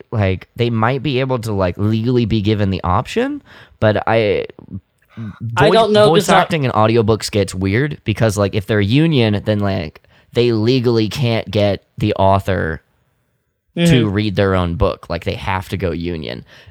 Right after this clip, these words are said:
Speaker 1: And, like, that, it, it gets
Speaker 2: Mm-hmm.
Speaker 1: hairy. So, who knows?
Speaker 2: Audible, I mean, audiobooks, they, I think it just depends on the audiobook.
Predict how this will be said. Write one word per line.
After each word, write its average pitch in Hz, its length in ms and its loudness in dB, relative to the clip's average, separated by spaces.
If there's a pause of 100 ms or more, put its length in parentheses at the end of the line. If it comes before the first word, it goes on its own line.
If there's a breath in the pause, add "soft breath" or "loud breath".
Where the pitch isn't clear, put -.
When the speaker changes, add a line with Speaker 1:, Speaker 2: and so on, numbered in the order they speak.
(100)
Speaker 1:
And, 95 260 -2
like, 87 280 -4
that, 98 240 -2
it, - 320 -14
it 170 120 -2
gets 139 220 0
Speaker 2:
Mm-hmm. - 100 -8
Speaker 1:
hairy. 82 300 -4 (120)
So, 87 380 -4 (600 loud breath)
who 147 100 2
knows? 214 220 4
Speaker 2:
Audible, 262 460 4
I 240 60 2
mean, 233 320 2
audiobooks, 277 560 0
they, 247 180 -6 (840)
I 190 140 0
think 208 160 -8
it 196 80 -12
just 175 140 -14
depends 170 320 -4
on 160 100 -6
the 151 80 -6
audiobook. 139 540 -6